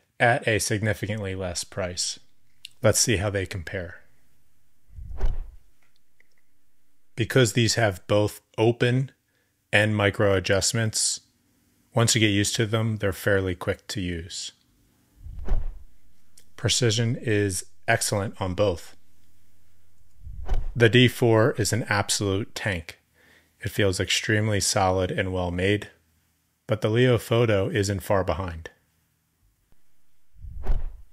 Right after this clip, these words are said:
The durability of any geared head when exposed to the elements isn't going to be excellent, but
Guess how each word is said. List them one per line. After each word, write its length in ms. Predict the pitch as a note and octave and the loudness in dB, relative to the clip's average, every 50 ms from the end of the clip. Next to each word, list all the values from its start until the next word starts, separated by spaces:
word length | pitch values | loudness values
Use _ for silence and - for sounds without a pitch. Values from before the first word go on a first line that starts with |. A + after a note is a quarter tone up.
| - - - - - - | -20 -20 -20 -20 -8 -2
The 180 | - A2 G#2 G2+ | 0 0 2 2
durability 1040 | G2 A#2+ B2+ C3+ C3 A#2+ G2+ A2 A2 A2+ A2+ A2 A2 G#2+ G#2+ G2+ G2+ G2 - - - - - - - - - | 4 6 6 8 6 6 6 4 4 6 6 4 4 4 4 4 2 0 -4 -12 -20 -20 -20 -20 -20 -8 -2
of 140 | - G2+ F#2+ | 0 2 4
any 240 | G#2 G#2 G#2 G2+ G2+ | 4 4 4 2 0
geared 380 | G2 - G#2+ G#2 G#2 G#2 F#2+ | 0 2 4 6 6 6 4
head 420 | - - G#2+ G2+ F#2+ F#2+ F#2+ - - - - - | 2 2 2 4 4 2 0 -2 -8 -14 -10 -4
when 160 | B2+ G#2+ F#2+ | -4 -2 -2
exposed 480 | F#2 - - - - G#2 G2+ F#2+ - | -2 -4 -4 -2 0 0 0 0 -2
to 80 | - G#2 | -2 -2
the 120 | G2 F#2+ | 0 0
elements 520 | F#2+ F#2+ F#2+ F#2+ F#2+ F#2 F#2 F#2 - - - - | 0 0 0 0 -2 -2 -2 -2 -4 -6 -6 -6
isn't 240 | A2+ G2+ G2+ G#2 G2 | -6 -4 -4 -2 -2
going 260 | - G2 G2 F#2+ F#2 | 0 0 -2 -2 -4
to 100 | - F#2+ | -6 -6
be 180 | F#2+ F#2 F2 - | -8 -8 -4 -2
excellent, 500 | - F#2 - - - G#2 F#2 E2 F2 - _ _ _ _ _ _ _ _ _ _ - | -2 -2 -2 -2 -4 -4 -6 -10 -12 -16 _ _ _ _ _ _ _ _ _ _ 4
but 360 | - A2 G#2 F#2+ F#2 - | 6 6 6 6 4 0